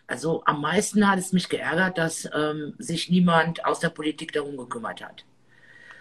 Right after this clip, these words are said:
Ähm, und das fängt an beim Landtag und geht hinauf bis in den Bundestag rein. Das hat also irgendwie nie eine große Rolle gespielt. Und, ähm, ich muss ehrlich sagen, dass sich jetzt schon, äh,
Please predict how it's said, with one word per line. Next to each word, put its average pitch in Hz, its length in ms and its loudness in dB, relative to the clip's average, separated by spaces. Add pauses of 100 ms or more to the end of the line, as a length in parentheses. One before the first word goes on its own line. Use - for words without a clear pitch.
(280)
Ähm, 151 500 6
und 143 320 -4
das 147 200 -2
fängt 175 300 2
an 180 260 4
beim 165 180 6
Landtag 190 480 4
und 156 360 -2 (280)
geht 170 400 -2
hinauf 156 520 2
bis - 180 -8
in 143 80 -2
den 143 120 -2
Bundestag 190 640 2
rein. 185 320 4 (480)
Das - 200 -8
hat 165 220 0
also 160 260 4
irgendwie 175 460 6
nie 180 180 8
eine 202 140 6
große 175 320 2
Rolle 156 260 4
gespielt. - 640 -6 (880)
Und, 151 400 2
ähm, 151 420 4 (540)
ich - 180 -4
muss 180 160 4
ehrlich 170 360 2
sagen, 185 360 6
dass 160 200 0
sich 165 160 -6
jetzt 165 200 -2
schon, 208 360 8
äh, 143 520 4